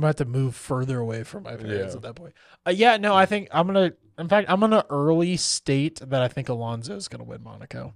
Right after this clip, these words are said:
Speaker 2: Ooh, you know, that's actually not a bad prediction.
Speaker 1: Think about it. It's super twisty, and they are saying that they get all their advantages in the twists.
Speaker 2: Yeah.
Speaker 1: Of, so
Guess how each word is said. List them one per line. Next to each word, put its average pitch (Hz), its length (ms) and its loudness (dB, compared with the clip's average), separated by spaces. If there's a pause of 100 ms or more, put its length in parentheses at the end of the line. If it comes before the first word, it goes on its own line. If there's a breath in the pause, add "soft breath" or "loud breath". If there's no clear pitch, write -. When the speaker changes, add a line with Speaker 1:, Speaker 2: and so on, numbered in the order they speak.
Speaker 2:
Ooh, 113 380 -6 (260)
you 113 100 -6
know, 143 80 -2
that's 151 180 -2
actually 123 260 -4
not 95 160 -2
a 87 40 -2
bad 92 180 0
prediction. 98 480 -4
Speaker 1:
Think 196 160 -4
about 143 260 2
it. 117 220 -10
It's - 220 -16
super 185 260 -2
twisty, 156 640 -2
and 135 160 -2
they 123 300 0
are 135 120 -2
saying 196 500 -2
that 127 340 -2
they 147 160 0
get 151 180 2
all 139 180 4
their 127 200 0
advantages 117 560 -6
in 196 100 -16
the - 80 -18
twists. - 720 -8
Speaker 2:
Yeah. 104 200 0
Speaker 1:
Of, - 220 -8
so 127 520 2